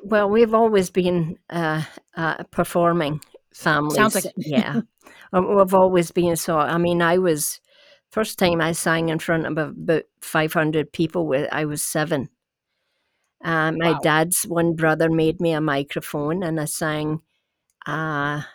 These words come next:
Speaker 1: two Everly Brothers songs. <laughs> And,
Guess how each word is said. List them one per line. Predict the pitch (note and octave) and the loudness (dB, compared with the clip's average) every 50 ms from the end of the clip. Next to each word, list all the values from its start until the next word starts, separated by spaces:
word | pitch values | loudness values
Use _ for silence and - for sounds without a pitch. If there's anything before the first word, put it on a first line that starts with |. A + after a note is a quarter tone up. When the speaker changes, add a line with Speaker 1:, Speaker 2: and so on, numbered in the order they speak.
| _ _ _ _ _ _ _ _ _ - | _ _ _ _ _ _ _ _ _ -6
Speaker 1:
two | - A3 G3+ | 0 2 4
Everly | F#3 E3 E3 F3 F#3+ F#3+ F#3+ F#3 F#3 F3 | 4 4 4 4 2 2 4 4 2 4
Brothers | F3+ F3 D#3+ D#3 D#3+ D#3 D#3 - | 4 2 2 2 2 0 -2 -2
songs. | - - G#3 F#3 E3+ E3+ D#3+ C#3+ C#3 D3 - - - - | -4 0 2 2 2 2 -2 -4 -4 -4 -6 -10 -12 -14
<laughs> | _ _ _ _ _ _ _ _ _ _ _ _ - - | _ _ _ _ _ _ _ _ _ _ _ _ -2 0
And, | - F3 F3 F#3 F3 F3 | 2 2 2 2 0 -4